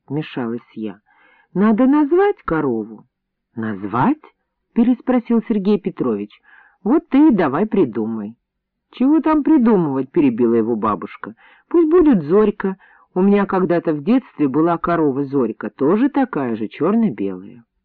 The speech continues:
Так и порешили. И корова Зорька осталась, как мы полагали, уже до конца своих дней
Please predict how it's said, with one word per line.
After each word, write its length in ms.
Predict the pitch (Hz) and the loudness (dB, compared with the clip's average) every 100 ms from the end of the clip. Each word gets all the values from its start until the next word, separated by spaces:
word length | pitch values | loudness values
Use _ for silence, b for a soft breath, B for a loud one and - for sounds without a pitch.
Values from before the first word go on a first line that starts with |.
| _ _ - | _ _ -2
Так 220 | 320 330 | -2 0
и 60 | |
порешили. 680 | 208 147 131 - 139 127 127 - B B B B | -4 -4 -10 -10 -8 -8 -10 -18 B B B B
И 100 | - | -6
корова 480 | 180 233 311 359 233 | -2 2 4 4 4
Зорька 640 | 143 190 220 220 - 202 208 _ | 2 2 2 2 -4 -8 -8 _
осталась, 640 | 160 180 - 285 330 226 - | -6 -6 -2 0 2 2 0
как 180 | 143 143 | -10 -6
мы 140 | 160 | -6
полагали, 520 | - 160 160 170 180 | -2 -2 -2 -2 2
уже 240 | 170 170 175 | 2 2 0
до 120 | 170 | 0
конца 580 | - 156 151 - 226 311 - | -2 -4 -4 -2 0 0 0
своих 400 | 277 269 226 151 | 0 2 2 0
дней 480 | 165 156 131 117 | -2 0 -2 -4